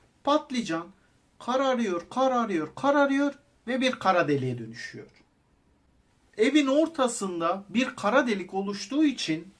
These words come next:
dedem de "Bu bir işaret herhalde." diyor ve kara deliğin içine giriyor. Bir anda kendisini bambaşka bir yerde buluyor. Böyle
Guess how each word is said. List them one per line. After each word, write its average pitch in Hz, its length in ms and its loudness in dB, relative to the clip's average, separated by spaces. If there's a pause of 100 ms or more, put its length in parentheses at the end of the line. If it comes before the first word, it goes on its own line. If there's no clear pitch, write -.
(120)
dedem 269 420 4
de 202 340 0
"Bu 220 120 -2
bir 277 80 4
işaret 277 560 2
herhalde." 160 500 2
diyor 285 320 6 (460)
ve 240 200 2
kara 294 320 6
deliğin 247 400 2 (100)
içine 214 380 -2
giriyor. 120 340 -8 (1300)
Bir 311 140 10
anda 190 380 2
kendisini 269 920 0 (260)
bambaşka 220 680 0
bir 202 60 0
yerde 175 420 0
buluyor. 123 440 -4 (340)
Böyle 240 600 0